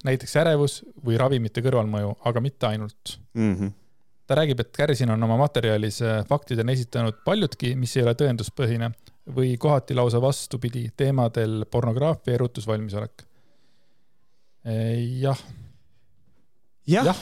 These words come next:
Speaker 2: siin on, äh, see artikkel on pikk ja siin on nagu väga palju, näiteks mis on veel,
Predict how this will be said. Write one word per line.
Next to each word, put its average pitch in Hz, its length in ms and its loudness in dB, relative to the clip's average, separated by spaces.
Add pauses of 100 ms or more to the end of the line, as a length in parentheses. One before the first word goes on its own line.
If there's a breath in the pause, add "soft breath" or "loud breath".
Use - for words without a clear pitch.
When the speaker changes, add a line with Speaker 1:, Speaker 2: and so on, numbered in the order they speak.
Speaker 2:
siin 196 260 2
on, 185 200 2
äh, 147 200 4
see 170 160 2
artikkel 165 480 0
on 131 160 4
pikk - 240 -4
ja 110 40 2
siin 123 200 2
on 120 80 2
nagu 120 160 2
väga 147 180 2
palju, 127 300 2
näiteks 117 400 0
mis 123 160 2
on 120 140 4
veel, 120 160 2